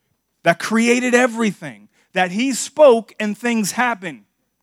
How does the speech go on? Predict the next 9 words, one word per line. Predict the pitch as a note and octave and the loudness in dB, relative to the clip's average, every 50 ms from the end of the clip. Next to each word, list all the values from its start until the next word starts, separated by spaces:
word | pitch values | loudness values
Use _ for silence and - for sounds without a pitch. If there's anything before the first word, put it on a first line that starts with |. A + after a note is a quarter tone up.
| _ _ _ _ _ _ _ _ _ _ _ _ _ _ _ _ - | _ _ _ _ _ _ _ _ _ _ _ _ _ _ _ _ 0
That | G3 F#3+ G3 F3+ | 0 0 0 2
he | - A#3+ C4+ C#4 C#4 A#3 | 0 0 0 0 0 -2
is | A3+ F3 | -4 -4
before | D#3 E3+ F3+ - - - A#3+ B3+ C#4 C#4+ | -2 -4 -4 -4 -4 -4 0 4 4 2
time | - - - B3 C4 B3 B3+ B3+ A#3+ A3 | 2 0 -6 -6 -4 -2 -2 -2 -2 -4
and | G#3+ G#3+ G#3 | -4 -4 -2
after | A3+ A#3+ C#4 A3+ - - F#3+ E3+ | -2 -2 -2 -2 -4 -10 -14 -14
time. | - - F3 D3+ C3+ A#2+ A2+ G#2+ G2+ _ _ _ _ _ _ _ | -12 -10 -8 -8 -8 -10 -12 -14 -18 _ _ _ _ _ _ _
That | D#3+ E3 | -12 -10